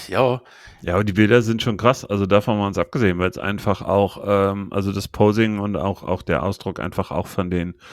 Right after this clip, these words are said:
Speaker 2: von den Ausdrücken, ähm, nein, andersrum, die Ausdrücke und, und die, also Mimiken und Posing lenkt halt von der Nacktheit ab und das ist halt das Coole an der Geschichte.
Speaker 1: Mhm.
Speaker 2: Finde ich.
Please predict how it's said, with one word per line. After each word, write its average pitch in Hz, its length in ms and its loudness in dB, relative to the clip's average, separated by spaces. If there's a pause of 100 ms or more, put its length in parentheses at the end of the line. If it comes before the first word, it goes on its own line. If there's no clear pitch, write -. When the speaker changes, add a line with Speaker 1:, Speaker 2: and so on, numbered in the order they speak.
(280)
Speaker 2:
von 95 220 -4
den 90 160 0
Ausdrücken, 98 800 -2
ähm, 92 760 -2 (920)
nein, 95 220 0
andersrum, 90 400 -4 (180)
die 90 120 -4
Ausdrücke 107 640 2
und, 98 240 2
und 95 220 -6
die, 95 180 -2
also 90 220 -2
Mimiken 98 500 -2
und 87 140 -4
Posing 101 440 2
lenkt 95 360 -4
halt 92 160 0
von 92 160 -2
der 90 80 -2
Nacktheit 87 580 -4
ab 87 220 -6
und 90 180 -10
das 85 220 -8
ist - 120 -16
halt 82 280 -6 (480)
das - 200 -6
Coole 95 320 2
an 85 80 0
der 90 100 -2
Geschichte. - 440 -8 (160)
Speaker 1:
Mhm. 101 280 -10 (1300)
Speaker 2:
Finde 82 240 -4
ich. - 180 -8